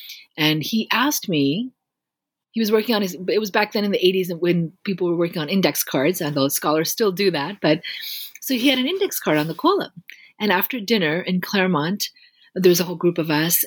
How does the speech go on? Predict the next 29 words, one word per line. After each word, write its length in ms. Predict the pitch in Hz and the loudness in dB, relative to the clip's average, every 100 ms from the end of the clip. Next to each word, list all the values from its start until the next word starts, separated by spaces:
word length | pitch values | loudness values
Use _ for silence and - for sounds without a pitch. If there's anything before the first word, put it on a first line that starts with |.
| - | 0
and 360 | 151 156 160 | 0 2 0
he 220 | 170 196 | -2 -2
said, 280 | 175 180 165 | 0 2 2
"Vijaya, 400 | 185 180 294 277 | 0 -4 -2 0
you 140 | 196 185 | 0 0
know, 300 | 170 160 170 - - _ - | 2 0 -2 -10 -20 _ 0
can 100 | 240 | 2
you 80 | |
tell 160 | 247 254 | 2 2
me 80 | 254 | 0
something 320 | 233 190 185 | 0 0 2
about 240 | 170 170 | 2 0
the 60 | 156 | -2
kolam?" 500 | - 160 151 139 143 _ _ _ - - _ - | -2 0 0 -2 -10 _ _ _ -20 -20 _ -6
And 480 | 180 185 185 185 - 196 | 0 2 0 -2 -6 -2
I 140 | 233 | -2
said 260 | 269 233 233 | 0 0 0
to 100 | 214 | 0
him, 420 | 185 160 226 277 _ | 2 2 0 -2 _
and 120 | 190 180 | -2 2
I'm 320 | 180 180 202 - | 2 0 -6 -10
embarrassed 480 | 180 165 175 175 | -2 0 0 0
that 80 | 156 | -2
I 80 | 147 | 0
said 260 | - 147 151 | 0 0 2
this 280 | 151 - | 0 0
at 120 | - 143 | -2 -2
the 80 | |
time, 420 | 170 165 131 202 | -2 0 0 0